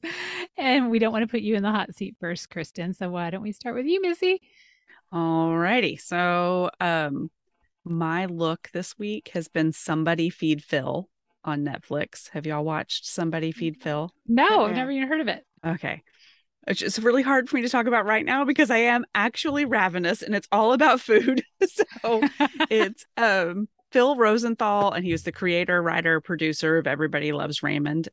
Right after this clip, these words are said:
Speaker 2: And I think that show was somewhat autobiographical for him.
Speaker 3: Hmm.
Speaker 2: And his brother actually works on Somebody Feed Phil, and they do a little bit in every show where he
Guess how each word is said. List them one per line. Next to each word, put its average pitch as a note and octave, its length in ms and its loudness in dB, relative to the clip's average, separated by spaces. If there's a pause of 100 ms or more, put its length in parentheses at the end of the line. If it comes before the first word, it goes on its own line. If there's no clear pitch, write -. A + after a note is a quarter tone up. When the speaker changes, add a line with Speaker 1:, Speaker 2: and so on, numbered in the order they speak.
Speaker 2:
And D#3+ 160 0
I D#3 120 -2 (220)
think C#4 320 0
that - 220 -2
show G#3 260 0
was F3+ 160 -2
somewhat F#3 600 -2 (400)
autobiographical D3 960 -2
for - 160 -10
him. D#3+ 300 -6 (320)
Speaker 3:
Hmm. C#4 120 -4
Speaker 2:
And E3+ 180 0
his A#3+ 500 4 (140)
brother F#3+ 640 -2
actually E3 500 -4
works D3 420 -6
on C#3 280 0
Somebody C#3 500 -4 (300)
Feed C#3+ 220 -2
Phil, D3 460 -2 (420)
and D#3+ 160 0
they D#3 120 4
do D#3+ 240 2
a E3+ 40 6
little D#3+ 240 2
bit D3+ 340 0
in D3+ 140 -4
every D3 240 -6
show C#3+ 280 -2
where C3+ 140 -4
he C#3 220 -4